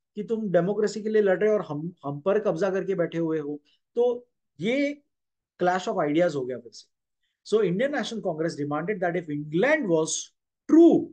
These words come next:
to its words, तुम इतने अगर democracy की बात करते हो, then it should immediately grant India's freedom। सबसे पहले हमको आजाद करो। The Congress also made a commitment that India as an independent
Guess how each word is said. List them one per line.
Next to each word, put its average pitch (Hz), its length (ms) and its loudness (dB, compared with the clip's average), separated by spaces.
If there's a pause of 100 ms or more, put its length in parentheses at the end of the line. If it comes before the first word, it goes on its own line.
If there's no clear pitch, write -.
(160)
to 165 180 4
its 127 280 -10
words, 135 420 2 (300)
तुम 180 120 0
इतने 220 260 0
अगर 233 300 2
democracy 170 640 -4
की 185 80 -2
बात 143 300 -2
करते 139 260 -2
हो, 156 500 -2 (220)
then 220 160 2
it 226 80 0
should 240 200 -4
immediately 269 460 0
grant 185 260 2
India's 139 300 -4
freedom। - 260 -14 (160)
सबसे 190 280 -2
पहले 226 180 2
हमको 208 200 0
आजाद 175 400 2
करो। 113 100 -16 (580)
The 156 120 -2
Congress 180 340 0
also 220 300 0
made 214 160 0
a 196 60 -8
commitment 180 380 -6
that 165 240 0
India 175 200 0
as 175 220 -2
an 147 120 -6
independent 277 580 -2